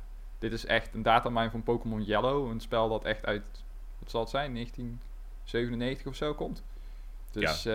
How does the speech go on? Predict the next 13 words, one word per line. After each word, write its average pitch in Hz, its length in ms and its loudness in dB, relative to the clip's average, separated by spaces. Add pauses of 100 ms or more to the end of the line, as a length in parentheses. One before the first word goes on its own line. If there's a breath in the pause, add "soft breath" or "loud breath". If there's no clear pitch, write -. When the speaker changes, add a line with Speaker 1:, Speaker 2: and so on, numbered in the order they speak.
Speaker 1:
eh, 107 60 4
ja, 113 240 8
dat 98 220 -2
is - 120 -8
echt, - 300 -2
eh, 117 180 0
best 131 200 6
wel 139 260 4
een, 117 180 2
eh, 113 220 2
ontdekking, 117 580 2
eh, 101 180 2
geweest. 101 440 -2